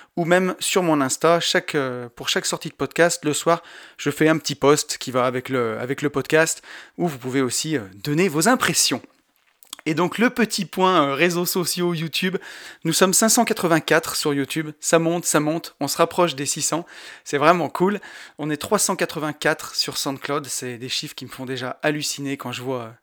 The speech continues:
quand j'ai commencé, <laughs> ou pendant, euh, six mois, j'ai, j'avais juste quarante abonnés, donc c'est vraiment trop bien. On est cent quarante-trois sur Apple Podcast, pas, euh, pas de nouvelles notes cinq étoiles, ni de nouveaux commentaires cinq étoiles, donc là, bah, si vous avez un e-device, <laughs> un,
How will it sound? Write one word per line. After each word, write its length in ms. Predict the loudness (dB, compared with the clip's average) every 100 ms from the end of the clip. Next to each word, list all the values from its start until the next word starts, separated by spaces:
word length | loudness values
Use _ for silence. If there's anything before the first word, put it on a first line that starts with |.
| _
quand 120 | -8
j'ai 120 | -8
commencé, 580 | -2 0 2 2 4 4
<laughs> 40 | 4
ou 140 | -4 -6 _ _ -14 -12 -14 -4
pendant, 340 | -2 2 2
euh, 160 | 2 -2
six 260 | -4 -4 0
mois, 380 | 2 2 0 -4
j'ai, 320 | -4 -4 -4
j'avais 280 | -4 -2 -4
juste 280 | -6 -6
quarante 340 | 2 2 2 0
abonnés, 360 | 0 -2 -2
donc 180 | -6 -8
c'est 120 | -8
vraiment 300 | -4 -4 -4
trop 240 | -6 0 0
bien. 240 | 2 -2 -4 -18 -20 -20 -12 -6
On 80 |
est 60 | -2
cent 200 | 0 2
quarante-trois 460 | 2 2 0 0 0
sur 180 | 0
Apple 200 | -2 -2 -4
Podcast, 520 | -4 -4 -4 -4 -10 -20 -20 -20 _
pas, 240 | 6 8
euh, 180 | 6 4
pas 160 | 6 6
de 100 | 6
nouvelles 300 | 2 2 2
notes 180 | 0 -2
cinq 260 | -4 -4
étoiles, 360 | -4 0 -2 -2
ni 260 | -4 -2 -2
de 120 | -2
nouveaux 260 | -4 -2 0
commentaires 480 | 0 -2 -4 -6
cinq 220 | -4 -6 -6
étoiles, 320 | -6 -6 -6
donc 200 | -10 -12
là, 180 | -12 -12
bah, 80 | -10
si 220 | -6 -6
vous 180 | -4 -4
avez 240 | -2 -2
un 140 | -4 -6
e-device, 1040 | -2 2 2 -2 _ -6 -2 -2 -2 -2 -2
<laughs> 40 | 0
un, 140 | -2